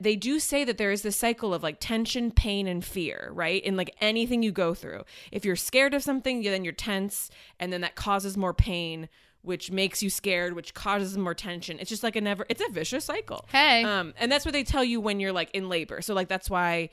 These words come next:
Speaker 1: they want you to not be stressed during labor. They want you to have your partner there because,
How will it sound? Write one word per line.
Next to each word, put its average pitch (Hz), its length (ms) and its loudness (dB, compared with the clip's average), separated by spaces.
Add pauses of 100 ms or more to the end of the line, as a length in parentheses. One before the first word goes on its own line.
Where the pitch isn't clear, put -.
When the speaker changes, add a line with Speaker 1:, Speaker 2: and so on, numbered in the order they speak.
(640)
Speaker 1:
they 185 160 2
want 175 240 -2
you 180 100 2
to 170 60 -2
not 165 180 -2
be 185 80 -4
stressed 269 340 0
during 165 220 -4
labor. 127 280 -4
They 165 100 0
want 170 180 -2
you 180 60 -2
to 175 80 2
have 175 200 0
your 196 120 0
partner 190 360 2
there 147 240 -2
because, 160 640 -8